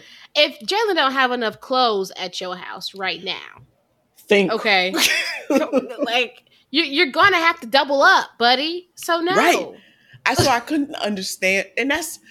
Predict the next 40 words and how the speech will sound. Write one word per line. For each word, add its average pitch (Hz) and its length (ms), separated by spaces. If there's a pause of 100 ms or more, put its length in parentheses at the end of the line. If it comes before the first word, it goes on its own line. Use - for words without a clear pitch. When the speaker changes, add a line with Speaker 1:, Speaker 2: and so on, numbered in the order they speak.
(180)
Speaker 2:
that 311 160
was 220 160
realistic 220 540
though, 196 160
'cause 214 260
men, 156 580 (320)
you 185 140
know 220 100
what 233 120
I'm 233 80
Speaker 1:
Yeah. - 80
Speaker 2:
saying? 254 300 (100)
'Cause 196 160
it 403 100
looked 302 200
Speaker 1:
Yeah. - 80
Speaker 2:
like 208 180
he 220 300
had 165 440 (140)
a 139 80
better 147 340
financial 131 560
situation 156 640
than 156 140
Kiki, 170 420
because 147 400 (100)
Speaker 1:
Mm-hmm. 208 340
Speaker 2:
when 180 60
she 156 160
first - 540
comes 156 260
in 139 140
the 135 100
house, 160 380
he's 156 340
working 135 360
on 127 100
his 113 140
laptop, 170 560
so 127 380